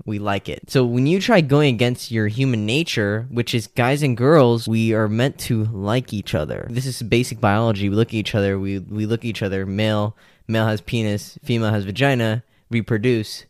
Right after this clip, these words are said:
It's very simple. Nothing besides that. But people like to lie about their basic biology and what they truly want. And they like to cover it with all this friendship and all this, "No, no, we're just friends." They cover it with all this nice guy stuff.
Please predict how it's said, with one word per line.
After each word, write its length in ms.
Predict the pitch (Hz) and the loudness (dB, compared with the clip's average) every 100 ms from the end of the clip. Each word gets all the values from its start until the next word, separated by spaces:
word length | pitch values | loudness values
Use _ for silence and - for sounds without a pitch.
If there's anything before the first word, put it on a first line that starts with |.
| - | -18
It's 180 | - | -12
very 240 | 117 117 113 | -2 0 0
simple. 580 | - 131 110 104 98 101 - _ _ | -2 -4 -2 -2 -2 -4 -16 _ _
Nothing 320 | 117 117 110 101 | -4 -4 -4 -6
besides 400 | 95 101 95 92 | -4 -4 -4 -2
that. 280 | 110 92 - | -2 -2 2
But 160 | 123 | 2
people 320 | - 185 202 175 | 2 0 2 4
like 260 | 147 139 | 4 2
to 380 | - 139 120 113 - | -4 -2 0 -2 -4
lie 460 | 113 117 131 135 | -2 2 4 4
about 340 | 123 104 110 - | 2 2 0 0
their 100 | 107 | 0
basic 420 | 110 151 - 139 | 0 0 -2 0
biology 520 | 127 127 127 123 120 | 2 2 0 -2 -2
and 100 | 107 | -2
what 160 | 104 110 | -4 -4
they 100 | 104 | -6
truly 360 | - 151 131 | -4 -4 -2
want. 500 | 107 101 92 - - - | -2 -2 -4 -6 -10 -10
And 80 | 110 | -6
they 60 | |
like 160 | 110 110 | -4 -4
to 120 | 107 101 - - - | -6 -6 -14 -20 -2
cover 360 | 151 143 131 | 0 2 2
it 80 | 117 | 0
with 160 | 113 113 | -2 -4
all 140 | 117 | -4
this 180 | 107 104 | -6 -8
friendship 680 | - 127 117 107 107 98 - - _ _ _ | -4 -2 -2 -4 -6 -8 -12 -20 _ _ _
and 160 | 113 110 | -8 -4
all 140 | 117 | -4
this, 280 | 110 107 - | -4 -6 -4
"No, 280 | 127 165 160 | -2 2 2
no, 240 | 147 143 | 2 2
we're 100 | 135 | 0
just 240 | 139 139 | -2 -4
friends." 300 | - 139 127 | -4 -2 0
They 180 | 113 113 | 0 -2
cover 300 | 113 - 131 | -4 -6 -2
it 60 | 123 | 0
with 100 | 117 | 0
all 80 | 113 | 0
this 180 | 110 | 0
nice 300 | 113 107 - | -2 -4 -4
guy 180 | - 104 | -2 0
stuff. 400 | 98 101 90 - | 0 -2 -2 -4